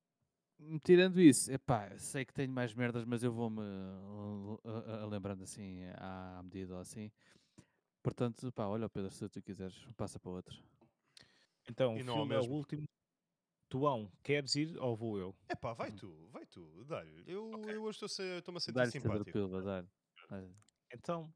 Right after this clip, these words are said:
Speaker 2: vocês lembram-se do último episódio de Tu Vais-me Deixar Falar?
Speaker 3: Não.
Speaker 2: Qual é
Speaker 1: Porquê
Speaker 2: que foi o
Speaker 1: estás
Speaker 2: nosso
Speaker 1: meio a rir?
Speaker 2: Qual é que foi o tema?
Speaker 1: Não estás
Speaker 2: Claro.
Speaker 1: com um risinho muito bom de merda.
Speaker 3: É agora que nós
Speaker 2: É que eu
Speaker 3: fazemos
Speaker 2: estou a
Speaker 3: aquele
Speaker 2: cortar isto.
Speaker 3: som,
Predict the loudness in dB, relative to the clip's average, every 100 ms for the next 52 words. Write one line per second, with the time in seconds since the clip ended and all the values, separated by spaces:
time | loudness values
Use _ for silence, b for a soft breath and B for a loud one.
0 | _ -6 -2 -4 -2 -4 -4 -2 -2 -2
1 | -2 -2 -2 -6 -4 -4 -2 -2 -2 -2
2 | -4 -6 0 2 2 0 -4 -2 -4 -4
3 | -6 -6 -8 -12 -18 -4 0 2 2 4
4 | 6 4 4 2 2 0 -6 -8 -10 -16
5 | _ _ _ _ _ _ _ _ _ _
6 | _ -4 -2 -4 -4 -4 -2 -2 -2 -10
7 | _ _ _ _ _ _ _ -14 0 2
8 | 4 4 8 10 10 8 4 0 2 0
9 | 0 -4 -4 -4 -4 -4 -2 -2 -2 -4
10 | -4 -4 -4 -6 -6 0 2 4 2 0
11 | -8